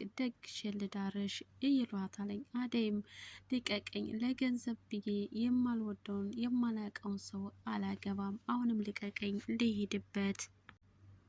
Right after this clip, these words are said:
ለማላቅ-፣ የማላውቀውን ሰው አላገባም። እስካሁንም በሰው ሀገር ስንከራተት የነበረው እናቴን ለማሳከም ብዬ ነው። እማትራራልኝ፣ እማታስብልኝ ከሆነ አባቴ አይደለም» ስትለው፣ አባትዬ ደግሞ እንግዲህ በጣም ይናደዱና አንድ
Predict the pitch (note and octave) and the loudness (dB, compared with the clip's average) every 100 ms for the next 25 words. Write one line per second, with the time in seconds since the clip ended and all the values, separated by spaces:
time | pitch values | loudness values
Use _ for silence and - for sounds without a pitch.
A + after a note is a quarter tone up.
0 | - A#3+ C#4 C#4+ C#4+ C#4 C4 B3 - B3+ | -2 4 8 10 10 10 8 4 6 10
1 | C4+ C4+ B3+ B3 - A3 - G3+ G3 F#3+ | 12 12 8 6 4 2 4 2 4 2
2 | F#3+ F#3+ G3 G3 A#3+ - C4+ A#3+ A3 G#3 | 2 0 2 2 2 2 4 4 4 2
3 | G#3+ B3+ C#4 B3 A#3 G#3 G#3+ C4 B3+ A#3+ | 4 2 4 4 4 0 -2 0 0 0
4 | A3+ G#3 - G3+ F#3+ F#3+ - F#3+ F#3+ F#3+ | -2 -4 -4 -2 0 -2 0 0 0 -4
5 | - - - - - B3+ C4+ B3 A#3 G#3+ | -10 -20 -20 -20 0 8 10 8 6 4
6 | G#3 A3 B3 B3 A#3 G3+ G3 - F#3+ F#3+ | 4 4 6 6 2 -2 -2 -2 0 2
7 | G3 F#3+ F#3+ F#3+ F#3+ - - - - - | 2 4 4 4 0 -6 -20 -20 -20 -20
8 | _ - - - - - - - - A3+ | _ -20 -20 -20 -20 -20 -20 -14 4 10
9 | B3+ C4 - B3 A3+ G#3 G3+ G3+ G#3 A#3 | 10 10 4 2 4 2 0 0 4 6
10 | B3 - A#3 - G#3 G3+ G3 G3 F#3+ G3 | 4 2 -2 -2 -4 0 0 0 0 2
11 | A3+ A#3 B3+ A#3+ A3 G3+ G3 G3+ G3 - | 0 2 2 0 0 -2 -2 -2 -4 -6
12 | - - G3 A3 - G#3 G3+ G3 G3+ G3+ | -10 -4 -4 -2 -2 -2 -2 -2 -2 -2
13 | G3+ G3+ G3+ G3 G3 G3+ G3 G3 G3 G3 | 0 0 0 -2 -4 -6 -2 0 0 -2
14 | - - G#3 G#2 G#2 | -4 -6 -4 -2 -4